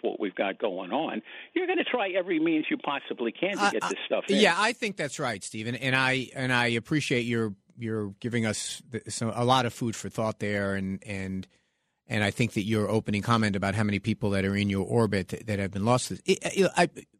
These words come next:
Speaker 2: perhaps I got over my skis a little bit, and, and thank you, Steve, for calling. I'm not saying that under no circumstance is there ever anyone that comes in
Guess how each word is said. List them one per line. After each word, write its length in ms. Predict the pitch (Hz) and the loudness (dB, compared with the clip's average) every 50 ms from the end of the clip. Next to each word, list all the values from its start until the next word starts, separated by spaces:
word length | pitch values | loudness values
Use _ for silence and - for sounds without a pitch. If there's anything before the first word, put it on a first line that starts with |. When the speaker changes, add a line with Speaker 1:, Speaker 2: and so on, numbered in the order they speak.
| _ _ | _ _
Speaker 2:
perhaps 320 | 175 170 175 175 165 - | 4 4 4 4 2 -2
I 60 | 151 | -4
got 140 | 127 131 120 | -4 -2 -4
over 180 | 110 101 101 98 | -4 -6 -6 -8
my 100 | 95 92 | -8 -6
skis 360 | - - - 87 85 - - | -8 -8 -8 -10 -12 -12 -14
a 40 | 85 | -14
little 160 | 82 80 80 | -16 -16 -16
bit, 180 | - 82 87 | -16 -14 -10
and, 160 | 92 101 104 - | -8 -8 -8 -10
and 260 | - 113 98 95 101 101 | -10 -10 -10 -10 -8 -6
thank 220 | 123 123 120 - | -6 -6 -6 -6
you, 80 | 110 107 | -10 -10
Steve, 220 | - - 92 - | -8 -10 -10 -12
for 120 | - - | -14 -18
calling. 280 | - - - 82 78 - - _ _ _ _ _ _ _ _ _ - - | -16 -12 -12 -12 -12 -14 -20 _ _ _ _ _ _ _ _ _ -6 2
I'm 160 | - 202 233 233 | 4 6 6 6
not 220 | 233 208 165 - | 6 4 2 2
saying 380 | - - 139 131 120 107 101 92 | -2 -2 -2 -2 -2 -4 -4 -6
that 180 | 98 98 - - | -6 -8 -6 -4
under 300 | 135 123 120 110 123 117 | -4 -2 -2 0 0 2
no 200 | 113 139 156 151 | 4 4 4 4
circumstance 720 | - - 139 131 123 - 113 - - 85 78 76 - - | 4 2 2 2 2 0 -4 -6 -6 -10 -12 -14 -16 -14
is 140 | 117 110 104 | -12 -8 -6
there 180 | 110 107 107 | -4 -4 -4
ever 300 | 92 113 120 110 117 107 | -2 -2 0 0 0 -2
anyone 640 | 95 104 107 107 107 98 95 92 85 78 82 85 - - _ _ _ _ _ _ _ _ _ | -2 -2 -2 -2 -2 -2 -4 -6 -6 -8 -10 -12 -14 -16 _ _ _ _ _ _ _ _ _
that 220 | 107 101 98 92 - _ _ _ | -2 -2 -2 -2 -4 _ _ _
comes 320 | - 143 143 143 127 110 | 0 4 4 4 4 4
in 340 | 120 117 113 110 110 110 107 | 4 2 4 2 0 0 -2